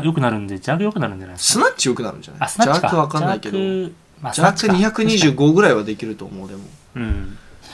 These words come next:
Speaker 2: でもそれでも普通に優勝できるよね。
Speaker 1: そうですね。
Speaker 2: ね。
Speaker 1: 余裕で優勝だと思います。
Speaker 2: 八十、八五の時、練習で百八十の二百二十五やってたんで、
Speaker 1: うんうんうん。
Speaker 2: あの、最低でもそれはできるでしょ。
Speaker 1: 確かに。
Speaker 2: だ、そう考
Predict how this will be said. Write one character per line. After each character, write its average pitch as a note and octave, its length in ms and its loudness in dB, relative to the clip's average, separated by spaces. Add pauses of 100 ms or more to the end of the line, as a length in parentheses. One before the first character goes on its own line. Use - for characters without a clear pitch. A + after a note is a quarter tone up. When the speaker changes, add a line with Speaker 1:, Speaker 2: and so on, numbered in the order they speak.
(140)
Speaker 2:
で B2 60 -4
も - 20 -2
そ D3+ 160 4
れ G#3+ 60 8
で A#3+ 40 6
も G3 100 4
普 - 100 -4
通 E3 120 0
に C3+ 60 2
優 B2+ 80 0
勝 C3+ 180 -2
で A#2+ 140 0
き D#3+ 100 -2
る C#3+ 60 -4
よ D2+ 80 -10
ね。 F2 100 -18 (220)
Speaker 1:
そ - 160 -10
う G#2+ 40 -2
で G#2+ 60 -4
す G#2+ 100 -10
ね。 G#2+ 120 -8
Speaker 2:
ね。 A#2 320 -10 (180)
Speaker 1:
余 C3+ 160 4
裕 D#3+ 180 8
で D3+ 100 2
優 D3 100 6
勝 C#3+ 180 2
だ C3+ 80 0
と - 60 -6
思 G2+ 80 -6
い - 20 -10
ま G#2 40 -10
す。 - 20 -2
Speaker 2:
八 E3 220 0
十、 G3 500 4
八 - 260 -4
五 G3 80 0
の G3+ 120 0
時、 F#3+ 200 -2
練 F#3 180 6
習 A3+ 320 0
で A3 120 -2
百 F#3+ 300 -4
八 G3 220 -2
十 F3 140 -4
の A2+ 60 -4
二 G#2+ 100 -6
百 G#2+ 220 -8
二 A2 140 -6
十 G2+ 180 -8
五 G2+ 100 -8
や G2 80 -6
っ - 20 -16
て - 140 -12
た F#2+ 120 -10
ん F#2+ 120 -12
で、 C3 240 -6 (180)
Speaker 1:
う B2 60 -6
ん A#2 40 -2
う - 20 -2
ん - 20 -6
う - 20 -6
ん。 G#2 40 -6 (720)
Speaker 2:
あ G#2+ 100 -6
の、 G#2+ 160 -6
最 F#3+ 340 0
低 A3+ 200 0
で G#3 80 2
も C3 100 0
そ - 140 -8
れ A#2 60 -4
は A2+ 60 -4
で A2 120 -4
き C3 80 -8
る B2+ 80 -8
で - 80 -16
し - 100 -16
ょ。 - 40 -20 (280)
Speaker 1:
確 - 160 -10
か G#2+ 80 -6
に。 - 60 -12 (500)
Speaker 2:
だ、 C#3 80 -2
そ A#3 180 0
う A#3 40 0
考 A#3+ 140 -8